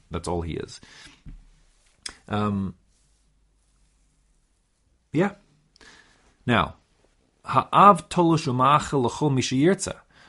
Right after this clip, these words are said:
While the father has rights to use this property, so he can, um, tolesh, like he can harvest whatever he wants of the property,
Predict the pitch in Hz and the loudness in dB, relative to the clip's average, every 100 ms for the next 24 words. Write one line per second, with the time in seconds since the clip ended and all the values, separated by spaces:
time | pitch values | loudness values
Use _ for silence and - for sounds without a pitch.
0 | _ 107 135 202 180 165 151 135 107 117 | _ 2 6 6 4 4 2 2 -2 -4
1 | 107 104 92 98 - - - 120 123 101 | -2 0 0 -2 -10 -10 -4 0 0 -2
2 | 104 - 85 80 - - - 120 117 131 | -6 -8 -8 -6 -8 -8 -4 -4 -2 -2
3 | 131 123 117 _ _ _ - 101 101 95 | -2 -4 -6 _ _ _ -8 -4 -2 -4
4 | 87 - _ - - 113 110 143 - - | -8 -12 _ -18 -6 -2 0 -2 -4 -10
5 | - 101 92 80 101 98 - - - - | -12 -10 -8 -2 0 2 -2 -6 -12 -8
6 | 101 92 90 90 90 - - - 82 80 | -6 -4 -2 -2 -6 -8 -12 -10 -10 -8
7 | 120 | -6